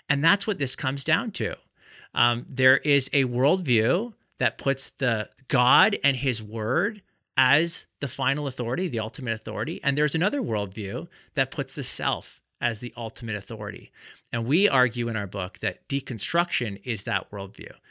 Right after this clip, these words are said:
It's the idea that self ultimately determines, and it stands judge over Scripture. I mean, over and over again, you find deconstructionists say, "Paul was wrong, Moses was wrong."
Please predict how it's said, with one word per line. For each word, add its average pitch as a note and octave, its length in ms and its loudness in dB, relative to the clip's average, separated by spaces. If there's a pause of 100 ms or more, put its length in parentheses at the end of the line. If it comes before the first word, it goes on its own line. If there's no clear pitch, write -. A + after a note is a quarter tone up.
(220)
It's - 180 -8
the B2 100 -2
idea B2 360 -4
that A2 220 -4 (140)
self E3+ 560 4
ultimately D3+ 500 0
determines, D3+ 640 -2 (240)
and G#3 100 6
it F#3+ 120 2
stands G3 340 2
judge E3 640 2
over B2 240 0
Scripture. - 580 -2
I - 200 -20
mean, E3+ 200 0
over G3 280 4
and F#3 100 4
over G#3+ 200 2
again, D3+ 260 4
you B2+ 100 2
find B2 360 2
deconstructionists C#3+ 680 0
say, A#2+ 220 4
"Paul B2+ 340 2
was G#3 180 0
wrong, C3+ 400 0 (640)
Moses E3+ 460 2
was F3 160 -2
wrong." C#3 420 0